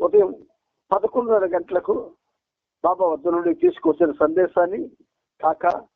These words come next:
ఈ విధంగా తన పలకపై రాశాడు.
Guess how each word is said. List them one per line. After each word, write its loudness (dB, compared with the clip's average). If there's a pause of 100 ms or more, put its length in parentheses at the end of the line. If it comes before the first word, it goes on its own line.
(280)
ఈ 0
విధంగా 2 (440)
తన 2
పలకపై -2
రాశాడు. -2